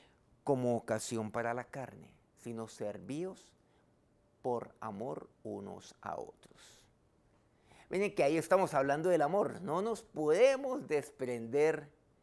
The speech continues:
o sacudirnos del amor cuando hablamos de la libertad.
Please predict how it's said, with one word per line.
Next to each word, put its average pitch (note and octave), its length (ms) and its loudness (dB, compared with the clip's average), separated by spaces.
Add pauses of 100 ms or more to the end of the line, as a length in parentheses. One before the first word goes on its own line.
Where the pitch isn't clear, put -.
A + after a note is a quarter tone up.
(360)
o C#3 140 -2
sacudirnos D#3 760 0
del D3 160 2
amor D3+ 420 0
cuando D#3 220 -2
hablamos D3+ 400 0
de D3 100 0
la B2+ 140 0
libertad. B2+ 720 -4